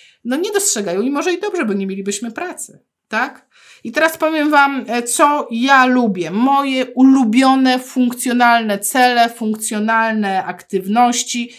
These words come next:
i funkcjonalne rzeczy, które lubię robić z pacjentami po udarze. Takie moje, e, najulubieńsze.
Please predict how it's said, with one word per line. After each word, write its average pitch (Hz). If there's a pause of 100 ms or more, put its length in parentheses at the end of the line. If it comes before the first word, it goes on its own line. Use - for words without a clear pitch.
(180)
i 208
funkcjonalne 233
rzeczy, 220
które 208
lubię 240
robić 190
z -
pacjentami 165
po 147
udarze. 151
Takie 175
moje, 208 (360)
e, 196
najulubieńsze. 226